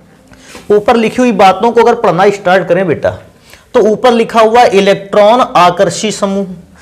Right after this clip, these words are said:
इलेक्ट्रॉन आकर्षी समूह होते कौन से हैं? ये वे समूह होते हैं जो इलेक्ट्रॉनों को अपनी ओर क्या कर लेते हैं? खींच लेते हैं। किसी दूसरे के पास इलेक्ट्रॉन रखा होगा,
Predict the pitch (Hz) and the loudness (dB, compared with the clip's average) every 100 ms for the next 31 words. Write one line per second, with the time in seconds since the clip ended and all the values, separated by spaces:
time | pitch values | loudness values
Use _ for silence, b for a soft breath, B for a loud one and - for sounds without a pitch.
0 | b 202 220 220 240 240 233 220 247 240 | b -2 -2 0 0 2 0 -2 -4 -2
1 | 226 240 233 143 151 214 214 226 226 214 | -2 -2 -4 -6 -2 -2 0 -4 -4 -10
2 | - - _ b b b 139 220 190 214 | -14 -20 _ b b b -2 0 2 2
3 | 247 208 202 190 147 - 175 170 233 202 | 2 2 0 0 -4 -4 -4 -2 -2 0
4 | 262 185 180 180 - 190 190 214 220 254 | 0 2 2 0 0 -2 0 -2 0 0
5 | 175 - 196 214 214 214 220 226 240 247 | 0 0 0 0 0 2 2 2 2 2
6 | 277 240 - - - 269 240 175 120 - | 2 0 -2 -12 -6 -6 -2 -2 -2 -6
7 | 69 - _ b b b - 208 247 196 | -16 -18 _ b b b -6 -2 -2 -2
8 | 226 247 247 254 233 240 233 226 240 247 | -2 0 2 2 2 0 0 0 2 2
9 | 220 226 240 226 226 277 | 0 -2 0 2 2 2